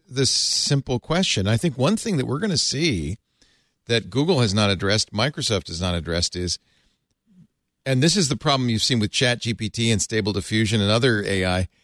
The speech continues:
is by scraping original content, it's giving people no need to go any farther. And it's,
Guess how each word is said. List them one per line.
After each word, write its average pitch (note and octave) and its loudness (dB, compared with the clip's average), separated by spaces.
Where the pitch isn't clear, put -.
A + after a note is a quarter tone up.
is C#3 0
by C3 0
scraping D3+ 0
original D3+ 2
content, F2 -6
it's C3 -2
giving F#3+ 2
people C3+ -2
no D3 2
need D3+ 4
to C#3 2
go D3 2
any D3+ 2
farther. G3+ -4
And C3+ 2
it's, D3+ -2